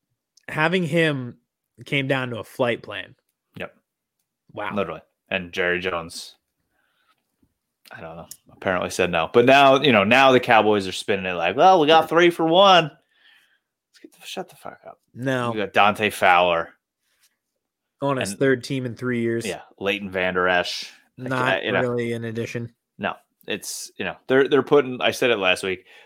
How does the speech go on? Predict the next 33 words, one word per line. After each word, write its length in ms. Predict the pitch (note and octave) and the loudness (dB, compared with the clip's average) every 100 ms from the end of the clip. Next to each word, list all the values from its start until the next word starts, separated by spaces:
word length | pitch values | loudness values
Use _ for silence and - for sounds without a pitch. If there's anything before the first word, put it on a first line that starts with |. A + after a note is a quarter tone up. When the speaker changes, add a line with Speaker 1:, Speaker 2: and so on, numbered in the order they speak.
| - | -8
Speaker 2:
they're 80 | A2 | -2
putting 260 | B2+ A#2 | -2 -2
way 220 | G#2 G#2+ | 0 0
too 180 | G#2+ B2 | 0 -2
many 240 | A2+ G#2+ G2+ | -4 -2 0
eggs 280 | F#2+ F#2+ | 0 -2
in 60 | F#2 | -8
the 80 | F#2 | -10
Dan 300 | F2 F2+ E2+ | -8 -8 -8
Quinn 220 | F#2+ F2 | -12 -8
basket. 340 | E2+ E2+ - | -8 -8 -8
I 80 | F2 | -6
love 300 | G2+ A#2 G#2+ | 0 2 2
Dan 200 | G2 F#2 | 0 -6
Quinn. 200 | - F#2 | -6 -10
I'm 80 | E2 | -10
so 200 | - G#2+ | -4 0
happy 280 | G2 F2+ F#2+ | 2 0 -4
he's 120 | F2 | -8
back, 300 | F2+ E2 - | -6 -6 -6
but, 140 | F#2 | -10
like, 300 | E2 E2+ - _ _ _ _ _ _ _ _ _ _ _ _ _ _ _ _ _ _ | -6 -6 -6 _ _ _ _ _ _ _ _ _ _ _ _ _ _ _ _ _ _
really? 380 | E2+ E2+ F#2 A#2+ _ _ _ _ - _ _ _ _ | -10 -6 -6 -8 _ _ _ _ -20 _ _ _ _
And 160 | B2 B2+ | 0 4
now, 320 | C3 D#3+ D#3+ | 6 6 6
like, 300 | C#3 A2 - - _ _ - | 6 4 0 -16 _ _ -6
this 260 | G#2+ G#2 | -4 -4
now 240 | G#2 G2 G#2 | -2 0 0
puts 340 | - A2+ G#2+ | 0 -2 -2
the 80 | A#2 | -8
Cowboys 640 | A2 A#2 A2 A#2 A#2 G#2+ - _ _ _ _ - | 0 2 2 2 0 -2 -8 _ _ _ _ -4
in 320 | A#2+ A#2+ A#2 | -2 -2 -4
the, 560 | A2+ A#2 A2+ A2+ G#2+ G2 | -6 -4 -4 -6 -10 -14